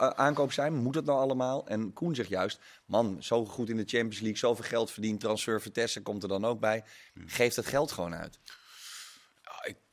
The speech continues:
Speaker 3: ik vind vijf,
Speaker 1: Zit,
Speaker 3: vijf
Speaker 1: zit kamp Boris of kamp Koen?
Speaker 3: Nou, toen ik, toen ik vijf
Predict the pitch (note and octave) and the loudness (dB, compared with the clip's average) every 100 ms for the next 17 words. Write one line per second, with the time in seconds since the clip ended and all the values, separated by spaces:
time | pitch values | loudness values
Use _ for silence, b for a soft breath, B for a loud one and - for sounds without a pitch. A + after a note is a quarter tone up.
0 | _ _ - - - E2 - F2+ G2 - | _ _ -10 -4 -4 -4 0 4 4 2
1 | - - - A2+ B2 F#3+ D#3 D#3+ G#3 A3 | -6 -2 4 4 8 6 8 10 12 10
2 | F3+ F#3 F3+ D3 C3 B2+ C3 - C#3 C#3 | 6 4 4 6 8 8 8 6 4 4
3 | - C#3+ C#3+ - D#3+ F#3+ F3+ | 4 4 4 4 8 8 4